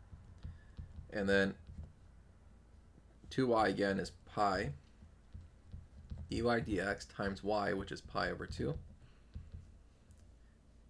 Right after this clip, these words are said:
If x is pi over four, two times pi over four is pi over two.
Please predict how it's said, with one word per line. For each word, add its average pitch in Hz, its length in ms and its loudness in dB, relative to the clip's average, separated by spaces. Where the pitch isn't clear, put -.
If - 220 -4
x 143 220 8
is 151 100 2
pi 123 260 10
over 104 140 4
four, 127 480 6
two 135 140 6
times 123 280 2
pi 107 280 2
over 98 120 2
four 104 480 2
is 92 140 -8
pi 87 320 2
over 69 160 0
two. 135 320 -2